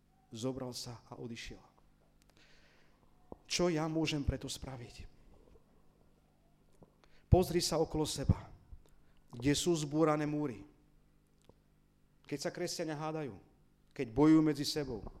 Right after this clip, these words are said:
keď je rozdelenie, keď je neúcta medzi kresťanmi, keď je neúcta medzi generáciami. Včera sme sedeli v zbore, sme sa modlili a jednu z vecí,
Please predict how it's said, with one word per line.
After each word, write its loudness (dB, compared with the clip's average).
keď -4
je 0
rozdelenie, 0
keď -4
je 0
neúcta -2
medzi -6
kresťanmi, -2
keď -6
je 2
neúcta 0
medzi -4
generáciami. -6
Včera -2
sme -6
sedeli -4
v -16
zbore, 0
sme -10
sa -4
modlili 0
a -6
jednu -6
z -2
vecí, 0